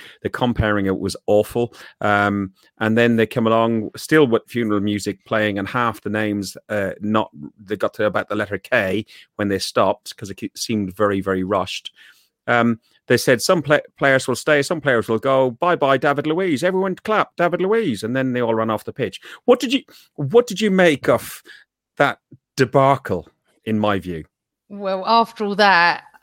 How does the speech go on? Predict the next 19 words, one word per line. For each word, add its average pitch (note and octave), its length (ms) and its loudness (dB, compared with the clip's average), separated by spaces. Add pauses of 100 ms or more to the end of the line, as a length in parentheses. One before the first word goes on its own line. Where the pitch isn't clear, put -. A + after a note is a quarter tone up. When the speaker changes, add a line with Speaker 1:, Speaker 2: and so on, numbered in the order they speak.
Speaker 2:
um, F#3+ 440 -2
I G#3 140 2
should G#3+ 180 -6
have G3 80 -4
told G3 200 -2
you G3 40 -2
at F3+ 60 -4
the F3+ 40 -10
beginning G#3+ 280 -2
I G#3+ 100 0
didn't A3+ 220 -2
stay. G#3+ 500 2 (280)
There C4+ 160 4
is C#4+ 120 0
no D#4 260 4
way G3 460 2 (160)
<laughs> - 20 -20 (140)
I'm D4 160 2
gonna C#4 380 0